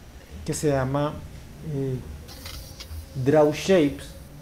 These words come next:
o presionando S en el teclado, en la parte de arriba me aparecen varias opciones, o sea, rectángulo, que si yo presiono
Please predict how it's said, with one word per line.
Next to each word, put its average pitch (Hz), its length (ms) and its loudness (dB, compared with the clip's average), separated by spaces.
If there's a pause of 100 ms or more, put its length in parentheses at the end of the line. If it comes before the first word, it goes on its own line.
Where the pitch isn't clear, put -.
(100)
o 127 140 -2
presionando 127 800 0
S 160 320 2
en 139 100 0
el 151 120 -2
teclado, 147 480 2 (680)
en 160 80 2
la 180 120 6
parte 180 260 8
de 185 80 10
arriba 175 280 8
me 175 120 4
aparecen 135 500 2
varias 139 320 4
opciones, 123 520 -4 (320)
o - 40 -14
sea, - 280 -2 (120)
rectángulo, 147 800 0 (1700)
que 151 120 6
si 147 180 2
yo 139 180 8
presiono 170 580 2